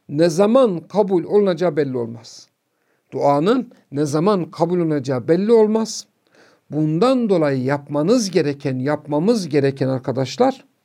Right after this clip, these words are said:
yapmanız gereken, yapmamız gereken, belki bu son duamızla kabul olacak, bilmiyoruz. Belki bununla, yani biz dua ettik, ettik, ettik. Belki biraz daha etsek kabul olacak, bilmiyoruz. Allah Subhanahu ve Teala bizi imtihan ediyor belki.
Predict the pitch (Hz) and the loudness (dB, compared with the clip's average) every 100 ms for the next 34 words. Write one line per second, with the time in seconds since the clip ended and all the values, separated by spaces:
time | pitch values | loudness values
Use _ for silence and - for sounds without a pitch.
0 | _ 123 143 131 147 190 165 143 131 127 | _ -6 -4 0 2 4 2 0 0 -2
1 | 226 233 - - _ 131 139 151 160 196 | -2 -2 -14 -20 _ -6 -6 -2 0 2
2 | 151 135 156 214 - - _ - 175 208 | 2 0 0 -4 -6 -20 _ 0 4 4
3 | 208 240 240 - - 294 320 262 254 240 | 2 0 0 -2 2 4 6 4 4 4
4 | 220 220 196 190 165 156 156 156 147 160 | 4 2 2 0 -2 -4 -4 -4 -6 -6
5 | - 233 156 127 127 - - _ _ _ | -2 -2 -2 -8 -12 -18 -20 _ _ _
6 | _ _ _ _ _ _ 196 214 262 277 | _ _ _ _ _ _ 0 2 2 6
7 | 339 254 180 226 208 196 269 196 247 247 | 6 6 6 6 4 2 0 4 4 6
8 | 240 240 247 240 226 226 - 214 233 233 | 4 0 -8 -2 -2 -2 -8 -4 -4 -4
9 | 247 240 _ _ _ _ _ 233 262 269 | -12 -14 _ _ _ _ _ -2 -2 -4
10 | 208 330 302 233 247 226 277 254 214 202 | 2 6 6 6 4 4 -4 -2 -2 0
11 | 185 156 156 - 285 262 202 180 185 - | -2 -2 -6 -2 0 2 0 -2 -8 -20
12 | _ - - 220 233 - 233 220 226 208 | _ -12 -2 0 0 -2 -4 -2 -2 -2
13 | 214 226 233 254 240 220 180 170 151 160 | -4 -2 0 0 2 0 2 -2 -2 -10